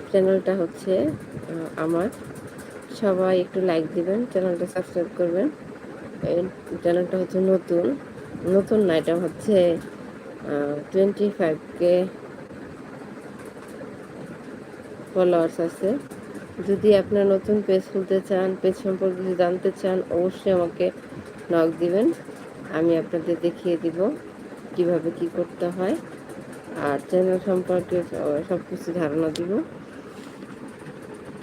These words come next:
যদি আপনারা, আহ,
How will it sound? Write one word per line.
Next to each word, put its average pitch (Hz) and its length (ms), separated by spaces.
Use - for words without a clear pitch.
যদি 185 280
আপনারা, 170 420
আহ, - 920